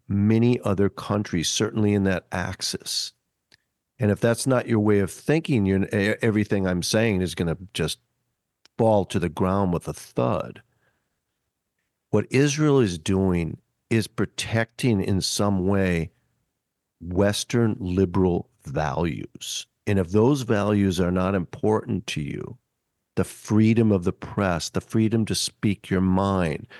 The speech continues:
the freedom to create a great life for yourself, to have ownership over property. If you think property ownership is sort of a bad thing, if you think the meritocracy is something that needs to be overcome,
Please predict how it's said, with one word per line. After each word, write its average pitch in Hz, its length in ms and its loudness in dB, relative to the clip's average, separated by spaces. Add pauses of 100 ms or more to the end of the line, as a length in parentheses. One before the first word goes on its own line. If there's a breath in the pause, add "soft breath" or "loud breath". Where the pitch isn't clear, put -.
(180 loud breath)
the 95 100 -2
freedom 113 460 0
to 104 100 -2
create 104 400 0
a 92 40 -2
great 101 420 0
life 98 360 0
for 104 100 0
yourself, 87 520 0
to - 80 -2
have 90 280 -2
ownership 104 720 2
over 90 260 -2
property. - 880 -6 (600 loud breath)
If 113 200 0
you 113 120 4
think 113 280 0 (200)
property 101 640 -2
ownership 92 640 0
is 87 100 -2
sort 107 180 0
of 107 120 0
a 101 40 -2
bad 92 540 -2
thing, 92 600 -2 (440 loud breath)
if 107 160 0
you 117 100 4
think 123 300 0
the 113 80 2
meritocracy 101 1300 0
is 78 100 -2
something 98 380 0
that 82 180 -2
needs 92 300 0
to 95 100 -2
be 87 240 0
overcome, 90 880 0